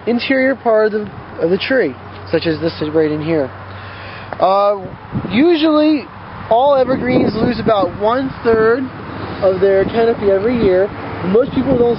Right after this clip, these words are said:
see it 'cause it's happening on the inside part of the tree. But it's regardless whether it's hemlock, or a holly, a cypress, or an arborvitae, a spruce, or any of the pisceas, they all have this fall needle drop.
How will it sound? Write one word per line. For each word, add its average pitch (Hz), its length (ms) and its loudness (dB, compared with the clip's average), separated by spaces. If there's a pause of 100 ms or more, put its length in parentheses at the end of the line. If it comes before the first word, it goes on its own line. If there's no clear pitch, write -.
see 277 160 2
it 254 80 -2
'cause 185 160 -2
it's 175 160 -2
happening 208 320 2
on 196 80 0
the 190 320 0
inside 196 560 2
part 143 240 2
of 147 80 -4
the 151 160 -2
tree. 175 240 2 (400)
But 170 80 0
it's - 480 -6
regardless 214 500 2
whether 202 380 4
it's - 120 -10 (520)
hemlock, 254 480 2 (640)
or 165 200 4
a - 20 0
holly, 233 680 2 (580)
a 165 140 4 (240)
cypress, 262 480 2 (420)
or 196 220 4
an 196 80 4
arborvitae, 233 640 2 (420)
a 160 80 2 (140)
spruce, 247 240 0 (100)
or 196 140 4
any 185 160 4
of 233 60 2
the 247 100 0
pisceas, 233 480 2 (160)
they 170 140 4 (180)
all 233 360 4 (200)
have 208 320 2 (100)
this 180 140 2 (160)
fall 165 240 4
needle 165 400 -2
drop. 160 240 0